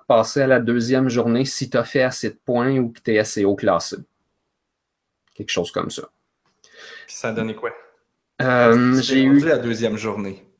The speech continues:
Speaker 1: Non. J'ai eu
Speaker 2: Ah.
Speaker 1: quatre victoires et cinq défaites.
Speaker 2: Ah,
Speaker 1: C'était
Speaker 2: proche.
Speaker 1: plutôt moyen.
Speaker 2: Est-ce
Speaker 1: Mais
Speaker 2: que la stratégie des quatre couleurs, euh, t'a, t'a, t'a, t'a peinturé dans un coin ?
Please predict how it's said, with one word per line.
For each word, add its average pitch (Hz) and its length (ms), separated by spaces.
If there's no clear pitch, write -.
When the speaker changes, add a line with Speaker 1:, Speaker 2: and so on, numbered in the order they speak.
Speaker 1:
Non. 113 240
J'ai 113 200
eu 123 260
Speaker 2:
Ah. - 60
Speaker 1:
quatre 147 220
victoires 123 540
et 110 80
cinq 95 280
défaites. - 520
Speaker 2:
Ah, - 840
Speaker 1:
C'était - 360
Speaker 2:
proche. 139 220
Speaker 1:
plutôt 156 220
moyen. 110 380
Speaker 2:
Est-ce - 80
Speaker 1:
Mais 131 200
Speaker 2:
que 135 80
la 123 60
stratégie 135 720
des 127 160
quatre 131 240
couleurs, 127 480
euh, 113 360
t'a, 110 140
t'a, 117 240
t'a, 113 260
t'a 117 260
peinturé 123 480
dans 120 220
un 117 120
coin ? 131 280